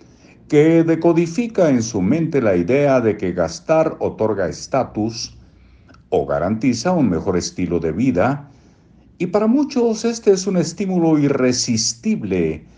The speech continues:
que alimenta directamente el ego.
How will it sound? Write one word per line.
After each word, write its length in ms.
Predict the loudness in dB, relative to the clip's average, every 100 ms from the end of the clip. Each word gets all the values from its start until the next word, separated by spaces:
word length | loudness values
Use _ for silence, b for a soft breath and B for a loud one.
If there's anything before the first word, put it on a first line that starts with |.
| b b b
que 100 | -2
alimenta 640 | 0 0 0 0 2 2
directamente 1200 | 2 0 -2 -4 -4 -2 -2 -2 -2 -2 -4 -6 -4
el 320 | -4 -4 -6
ego. 500 | -6 -6 -6 -8 -10